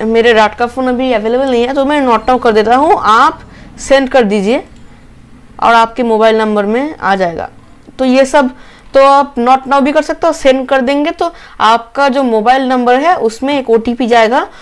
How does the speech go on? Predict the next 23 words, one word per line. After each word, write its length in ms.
उस 220
message 420
को 160
जो 220
एक 200
एसएमएस 480
भी 120
आ 140
सकता 260
है 80
और 200
email 260
भी 100
आ 120
सकता 300
है। 160
मैं 300
तो 200
बोलूँगा 420
कि 180
एसएमएस 400
ही 60
आएगा, 680